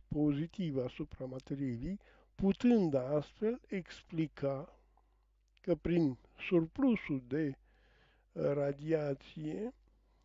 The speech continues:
la care a fost supusă materia vie terestră, aceasta nu a rezistat și a regresat, a fost un colaps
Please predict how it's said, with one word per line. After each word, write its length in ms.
la 140
care 240
a 60
fost 240
supusă 680
materia 520
vie 280
terestră, 720
aceasta 520
nu 460
a 80
rezistat 760
și 340
a 100
regresat, 760
a 120
fost 320
un 120
colaps 640